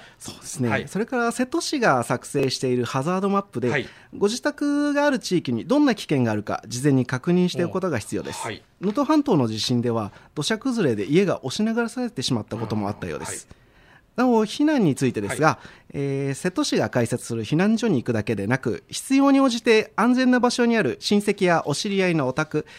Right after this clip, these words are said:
Speaker 1: ホテルなどへ行くことも一つの方法です。
Speaker 2: はい。
Speaker 1: 避難所の場所も一度実際に歩いて、
Speaker 2: あー。
Speaker 1: 途中に危険がないか確認していくことが大切です。
Speaker 2: うん。あー、なるほど、そうですよね。
Speaker 1: はい。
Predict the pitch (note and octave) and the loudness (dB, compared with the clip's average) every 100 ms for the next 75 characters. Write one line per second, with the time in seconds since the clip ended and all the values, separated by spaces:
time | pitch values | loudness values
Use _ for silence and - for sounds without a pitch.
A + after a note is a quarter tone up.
0 | - - D4 D4 A3 B2+ G#2+ G2+ - A2+ | -20 -4 2 6 8 6 4 -2 -4 -4
1 | C3 D3 - G#2+ F2 G2 F2+ E2 A#1 - | 0 0 0 -4 -4 -6 -6 -6 -8 -10
2 | - D#2+ - _ _ A3+ C4 C#4 D4+ D3 | -12 -14 -20 _ _ 0 4 4 4 2
3 | G2 - G#2 G2+ - - F3+ D#3+ B2+ - | 0 -2 -4 -4 -8 -4 2 2 2 2
4 | G3+ F3+ E3 A#3+ A3 A#2+ - - _ D#3 | 4 6 6 4 2 0 -2 -10 _ -6
5 | - D#3 D3 - - A3 A3 C4 - C#3 | 0 2 2 0 0 0 2 0 0 -4
6 | - C#3+ C3+ A#2+ A#2 B2 A#2+ C3+ G3 A3 | -6 -4 0 0 -2 -4 -6 -6 -4 -2
7 | D3+ G2+ F#2+ F#2 - - - - B2+ A#2+ | -2 -4 -10 -12 -14 -12 -10 -10 -10 -10
8 | A2+ A#2 B2 B2+ A#2 A#2 A#2 C#3+ - C3+ | -10 -10 -8 -6 -8 -8 -4 -4 -4 -4
9 | B2 B2 C#3 F3+ G#3+ G#3+ A#3 | -4 -4 -4 -2 -2 -4 -6